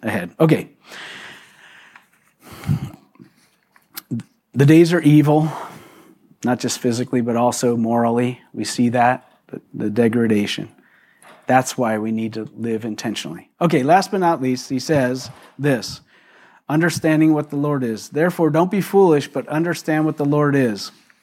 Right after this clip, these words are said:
uh, what the Lord's will is. Uh, to be prudent, you have to know what the Lord's will is. Now, we've got the grand will of God,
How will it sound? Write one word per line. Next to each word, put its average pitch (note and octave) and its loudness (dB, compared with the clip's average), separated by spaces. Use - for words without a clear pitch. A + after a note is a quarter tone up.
uh, B2 -2
what C3 -4
the C3 0
Lord's C#3 2
will C3+ 2
is. A2+ -2
Uh, C3 0
to C#3+ -4
be F3 2
prudent, D#3+ 0
you B2+ -4
have G3 -2
to F#3+ 0
know C#3 0
what C#3 -6
the C3 -2
Lord's C3+ -2
will C#3 -2
is. - -14
Now, B2+ -6
we've B2+ -2
got D#3+ 0
the B2+ -4
grand D#3 2
will E3+ 2
of D3+ 0
God, D3 -2